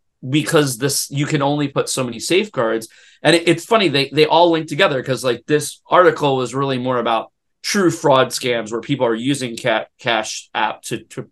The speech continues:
perpetrate fraud and, and, be-, and, you know, get people. A lot of it is, like, business email compromise and scams, but then they're able to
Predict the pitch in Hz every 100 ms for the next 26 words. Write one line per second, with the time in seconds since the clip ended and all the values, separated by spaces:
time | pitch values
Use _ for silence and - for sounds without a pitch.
0 | - 139 131 113 117 104 - 120 117 101
1 | 98 101 _ _ - 117 104 120 104 120
2 | - 123 123 101 131 - 139 127 117 117
3 | _ _ - 143 151 143 131 120 123 110
4 | 143 123 113 147 170 135 127 131 113 120
5 | 120 113 107 101 104 101 - 185 170 143
6 | 120 117 117 _ _ _ - 180 175 160
7 | 165 156 _ - 156 156 180 170 165 -
8 | 151 135 107